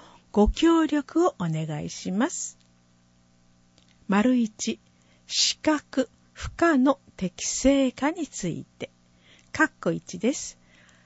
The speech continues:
他の保険加入者の把握に努め、早期に資格喪失届の提出を促します。括弧二、所得未申告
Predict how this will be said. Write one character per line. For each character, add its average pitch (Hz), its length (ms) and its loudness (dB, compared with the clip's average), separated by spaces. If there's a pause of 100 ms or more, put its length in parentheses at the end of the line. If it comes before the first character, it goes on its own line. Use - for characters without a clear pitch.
(160)
他 370 380 4
の 370 180 0 (340)
保 - 200 2
険 349 500 2
加 277 220 8
入 320 360 0
者 220 280 0
の 262 180 2 (400)
把 311 400 4
握 370 220 0
に 359 160 0 (240)
努 165 140 0
め、 151 180 -6 (200)
早 214 380 2
期 - 200 -6
に 165 160 -2 (160)
資 - 220 -2
格 311 400 0
喪 294 340 2
失 - 300 -4
届 254 500 0
の 185 140 -2
提 269 320 0
出 - 400 -2
を 330 140 2
促 160 400 -4
し - 180 -10
ま 196 180 -2
す。 - 240 -16 (800)
括 302 180 2 (100)
弧 180 100 0
二、 165 220 -2 (480)
所 262 240 2
得 - 520 2 (420)
未 220 140 8
申 370 440 4
告 - 220 -2